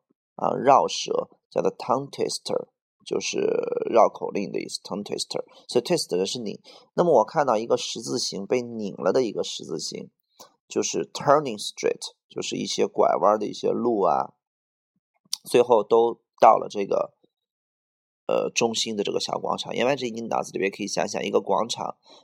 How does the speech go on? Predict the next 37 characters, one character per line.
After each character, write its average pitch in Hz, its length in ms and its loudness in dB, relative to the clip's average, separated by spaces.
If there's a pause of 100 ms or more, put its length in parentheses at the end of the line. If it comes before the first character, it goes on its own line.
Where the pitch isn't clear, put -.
在 104 280 4
一 98 120 -2
个 90 320 2
小 - 240 -2
村 107 400 -6
的 - 320 0
中 113 220 -2
心， 120 420 -6 (540)
然 - 140 6
后 113 100 4
旁 117 220 2
边 135 160 6
所 123 280 2
有 127 120 4
的 98 80 0
路 110 260 -2
都 95 140 -2
向 95 160 -2
它 104 140 -2
蜿 110 240 4
蜒 101 340 -6
曲 - 420 -6
折， - 460 2 (240)
最 - 260 4
终 139 160 -4
都 120 100 2
会 101 200 0
到 65 140 -2
这 - 100 -10
个 82 80 -6
中 90 200 -8
心 92 200 -10
这 - 80 -8
个 87 80 -6
地 - 60 -14
方 - 180 -12
来。 - 160 -16